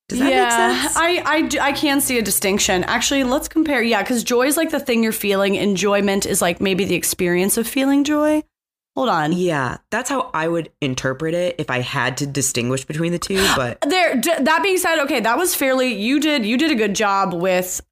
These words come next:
Speaker 2: an inane, um, question.
Speaker 1: Thank you.
Speaker 2: I am gonna say that that's not how people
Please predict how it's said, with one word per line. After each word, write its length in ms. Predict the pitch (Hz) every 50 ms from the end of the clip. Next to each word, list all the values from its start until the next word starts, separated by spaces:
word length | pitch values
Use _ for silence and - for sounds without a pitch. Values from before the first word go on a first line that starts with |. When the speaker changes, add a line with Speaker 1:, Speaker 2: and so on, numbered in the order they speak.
| _ -
Speaker 2:
an 160 | 202 190 190
inane, 880 | 185 - 190 190 190 185 185 190 185 185 185 190 190 185 185 180 175 - - _ _ _
um, 580 | - 180 175 175 165 165 160 160 156 156 170 - - _ - - - - _ _ _ _ _
question. 480 | 220 208 185 - - 175 165 170 170 170 - _ _ _ _ _ _ _ -
Speaker 1:
Thank 200 | 214 220 240 247
you. 60 | 262
Speaker 2:
I 120 | 269 277 277 285 294 302 311 311 -
am 140 | - 233 233
gonna 180 | 226 226 226 226
say 300 | 226 - 220 208 208 196
that 260 | 202 196 185 - -
that's 200 | 214 208 208 -
not 140 | 226 208 190
how 140 | 190 190 185
people 600 | 185 - - 175 165 - 170 160 160 160 175 -